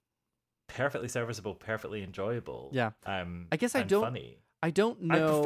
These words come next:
Speaker 2: know.
Speaker 1: it to Shrek.
Speaker 2: Yeah, that's fair. I don't know what, like, asking the question, commercial cash grabber worthy show, and I'm, like, running through my brain, like, what did, how did,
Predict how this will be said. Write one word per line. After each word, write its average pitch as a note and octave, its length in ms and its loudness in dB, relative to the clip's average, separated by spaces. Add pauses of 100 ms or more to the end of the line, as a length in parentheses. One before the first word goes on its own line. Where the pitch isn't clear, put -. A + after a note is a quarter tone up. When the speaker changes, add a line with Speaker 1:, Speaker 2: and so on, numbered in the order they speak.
Speaker 2:
know. G#3+ 80 8
Speaker 1:
it F#3+ 140 0
to - 60 -4
Shrek. F#3+ 380 -2 (340)
Speaker 2:
Yeah, D3+ 280 6 (200)
that's A#2+ 200 -4
fair. B2+ 260 -2 (500)
I D3 60 2
don't G#3+ 160 2
know G#3+ 100 4
what, D3 520 2
like, C3+ 260 2
asking F#3 400 0
the D#3 80 0
question, C3 440 4 (140)
commercial E3+ 300 2
cash D3+ 280 4
grabber B2 260 4
worthy A2+ 280 4
show, G#2 380 -2 (220)
and A#2+ 100 0
I'm, B2 100 4
like, A#2 200 4
running C3+ 240 4
through C3+ 100 -2
my B2 140 2
brain, A2+ 280 0
like, G#2 220 -4
what E3+ 120 6
did, F3+ 140 2
how F#3 220 6
did, G#3 240 6